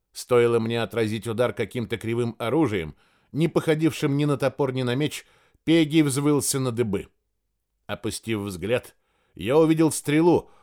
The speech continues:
огненным шипом торчащую из его груди. А затем в нас с разгону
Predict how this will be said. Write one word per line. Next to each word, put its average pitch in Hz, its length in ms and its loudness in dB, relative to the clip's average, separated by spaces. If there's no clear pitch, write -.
огненным 147 580 0
шипом 139 440 -2
торчащую 123 760 -4
из 117 180 -6
его 110 260 -4
груди. 95 440 -6
А 120 120 -2
затем 147 400 2
в 120 80 -6
нас 143 260 -2
с - 80 -4
разгону 127 580 0